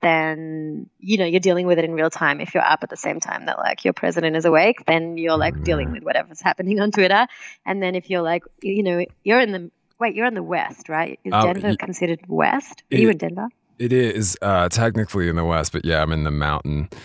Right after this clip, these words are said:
Speaker 2: time zone, so I'm not, I'm not Pacific. Um, I'm one hour, I'm two hours from Eastern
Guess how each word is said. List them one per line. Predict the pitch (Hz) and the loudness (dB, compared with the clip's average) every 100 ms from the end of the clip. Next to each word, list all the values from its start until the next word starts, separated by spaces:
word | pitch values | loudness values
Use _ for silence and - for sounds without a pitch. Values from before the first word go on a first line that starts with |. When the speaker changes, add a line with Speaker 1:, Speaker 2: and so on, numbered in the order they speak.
| - - | -20 -4
Speaker 2:
time | 87 76 | 0 0
zone, | 76 73 | 0 -2
so | 78 | 0
I'm | 76 | 0
not, | 76 - 69 - | 0 -2 -8 -4
I'm | 80 | -2
not | 78 71 | 0 -2
Pacific. | - 76 76 - 69 67 - - - _ - | -2 -2 -2 -2 -6 -6 -14 -20 -20 _ -10
Um, | 65 65 62 60 - | -6 -4 -4 -6 -6
I'm | 69 73 | -6 -2
one | 73 69 | -2 -2
hour, | 65 64 71 67 65 - _ _ - | -2 -4 -2 -2 -4 -8 _ _ -6
I'm | 95 | 0
two | - 180 127 | 2 2 4
hours | 101 95 87 80 - - _ | 4 2 0 0 -2 -4 _
from | - 78 | -4 -2
Eastern | 69 73 - 71 65 - | -2 -4 -4 -6 -8 -12